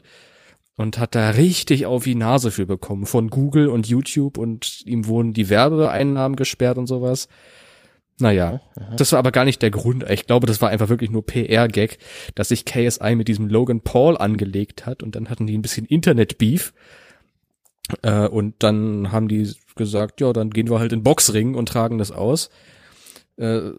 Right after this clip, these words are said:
Speaker 1: es wurden Millionen an Geldern eingenommen dabei und Ergebnis vom Bo-, Boxkampf war ein Unentschieden. Ähm, ja, das ist K S I. Also der weiß auf jeden Fall, wie er mit, äh,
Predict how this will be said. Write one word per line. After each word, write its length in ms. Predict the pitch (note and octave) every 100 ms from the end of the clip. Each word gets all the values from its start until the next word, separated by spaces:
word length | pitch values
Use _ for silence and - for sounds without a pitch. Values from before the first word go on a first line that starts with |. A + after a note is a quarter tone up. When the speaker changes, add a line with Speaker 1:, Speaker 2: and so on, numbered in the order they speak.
| -
Speaker 1:
es 260 | - - -
wurden 840 | - G2+ A#2+ B2+ C3 C3 B2+ C3 C3
Millionen 920 | C#3 C#3 C3 C#3+ F#3+ G#3+ F#3+ F#3 F#3
an 340 | D3+ D3 C#3+
Geldern 380 | C3+ C3 E3+ E3
eingenommen 640 | - D#3 E3 D#3+ D3+ D#3+ D#3+
dabei 640 | D#3 D3 C#3+ D#3 E3 E3
und 200 | A#2 -
Ergebnis 440 | A#2 B2 C3+ A#2+
vom 160 | B2 A2+
Bo-, 200 | B2 B2+ -
Boxkampf 540 | - - - C3 -
war 80 | G#2+
ein 140 | A2+
Unentschieden. 720 | C3 C3+ A#2 G2 F#2+ G2+ C3 - - - - - - - _ _ -
Ähm, 600 | B2 A2 G#2+ G#2+ G#2 G2+ - -
ja, 280 | G#2 F2+ F#2
das 140 | C#3 C3
ist 140 | A#2
K 180 | - A2
S 160 | G#2 -
I. 260 | F2+ F#2+
Also 160 | A2 A2+
der 180 | B2+ A2+
weiß 300 | A#2 C#3+ A#2
auf 160 | A#2
jeden 300 | - B2 B2+
Fall, 420 | - A#2+ B2 A2+
wie 340 | A#2+ A#2+ A#2+ G#2+
er 200 | A2 A2
mit, 260 | A2 -
äh, 320 | - A2 G2+